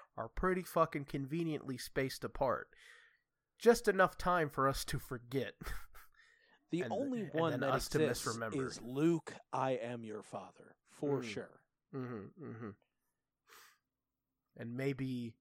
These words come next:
Speaker 1: uh, what was the one that really, like, threw me?
Speaker 2: Kazam.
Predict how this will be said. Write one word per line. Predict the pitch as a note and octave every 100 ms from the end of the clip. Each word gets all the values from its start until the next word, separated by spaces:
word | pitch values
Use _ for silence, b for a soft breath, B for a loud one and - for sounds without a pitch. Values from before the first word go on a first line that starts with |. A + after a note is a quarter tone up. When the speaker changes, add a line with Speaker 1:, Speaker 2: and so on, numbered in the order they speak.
| _ _ _
Speaker 1:
uh, | G#2+ G#2 G2+ G2
what | A#2+
was | A#2
the | -
one | G#2+ G#2+
that | G2+ G2
really, | G#2 G2+
like, | G#2 G#2
threw | - G2+
me? | G2+ G2 - _ _ _ _ _ -
Speaker 2:
Kazam. | C3+ - A#2+ G#2